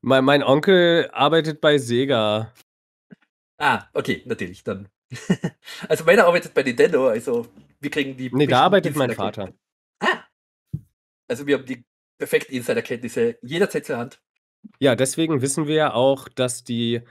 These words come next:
Speaker 1: neuen Kreaturen aus Sonic Frontiers Steinsamen irgendwas Dinger heißen.
Speaker 2: Genau, ja. Hab ich von meinem Onkel aus, von Nintendo erfahren.
Speaker 1: Möchtest du übrigens noch was Witziges zu Sonic Frontiers hören?
Speaker 2: Ja?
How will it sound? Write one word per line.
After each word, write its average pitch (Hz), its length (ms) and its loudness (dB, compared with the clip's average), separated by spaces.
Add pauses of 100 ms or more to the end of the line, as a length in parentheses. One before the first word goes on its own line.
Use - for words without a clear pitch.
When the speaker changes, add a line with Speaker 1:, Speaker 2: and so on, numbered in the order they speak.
(140)
Speaker 1:
neuen 127 260 2
Kreaturen 113 520 -2
aus - 240 -6
Sonic 110 240 -2
Frontiers 123 600 -2 (220)
Steinsamen 135 580 2
irgendwas 110 440 -2
Dinger 95 240 -4
heißen. 90 400 -10 (220)
Speaker 2:
Genau, 202 240 2
ja. 143 180 0 (580)
Hab - 140 -8
ich 208 180 -6
von 156 140 -8
meinem 151 220 -2
Onkel 135 600 -4
aus, - 260 -8 (300)
von 156 140 -2
Nintendo 127 300 -2
erfahren. 104 260 -6 (560)
Speaker 1:
Möchtest 127 300 -8
du 127 80 6
übrigens 123 280 2
noch 123 140 0
was 117 120 -4
Witziges 127 400 -4
zu 127 100 -6
Sonic 131 280 2
Frontiers 135 480 -2
hören? 117 260 0 (480)
Speaker 2:
Ja? - 240 0